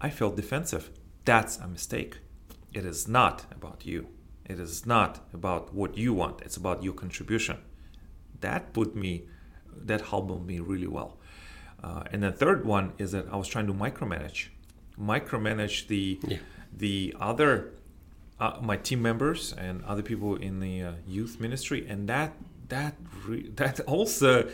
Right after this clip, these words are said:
Speaker 1: have humbled me as well. So,
Speaker 2: Mm-hmm.
Speaker 1: to be honest with you, John, I made as many mistakes as I made the right decisions. Specifically, I felt excluded.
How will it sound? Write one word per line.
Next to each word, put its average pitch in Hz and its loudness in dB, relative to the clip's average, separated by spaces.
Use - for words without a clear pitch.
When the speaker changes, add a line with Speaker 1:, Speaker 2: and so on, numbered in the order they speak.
Speaker 1:
have 120 4
humbled 120 6
me 110 2
as 107 2
well. 110 4
So, - 6
Speaker 2:
Mm-hmm. 98 2
Speaker 1:
to 143 0
be 143 8
honest 156 8
with 123 4
you, 110 2
John, 95 4
I 135 0
made 147 2
as 147 4
many 196 6
mistakes - 0
as 120 2
I 123 6
made 123 2
the 113 4
right 110 4
decisions. 123 0
Specifically, 123 2
I 104 0
felt 101 2
excluded. 160 6